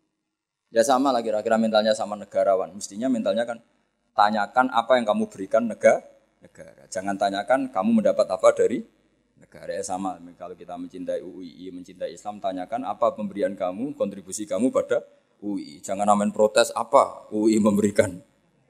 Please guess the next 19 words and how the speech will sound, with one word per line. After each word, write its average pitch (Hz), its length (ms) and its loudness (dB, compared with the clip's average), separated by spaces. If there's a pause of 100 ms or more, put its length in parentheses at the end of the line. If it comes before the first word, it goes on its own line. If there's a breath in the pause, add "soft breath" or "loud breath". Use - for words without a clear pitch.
(140)
kita. - 320 -16 (640)
Maksudnya 151 240 2
dilatih 123 400 2
jadi 131 160 2
wali, 117 320 4
ini 135 80 4
cerita 127 320 4
saja. 117 320 2 (1300)
Jadi 202 320 -6 (720)
Nabi 185 400 -12
itu 214 80 -2
cara 190 240 4
berpikir 185 480 2
itu 208 160 -2
beda. - 360 -8 (920)
Ketika 147 400 4
kebanyakan 127 480 2
orang 123 320 4
berpikir 117 480 -4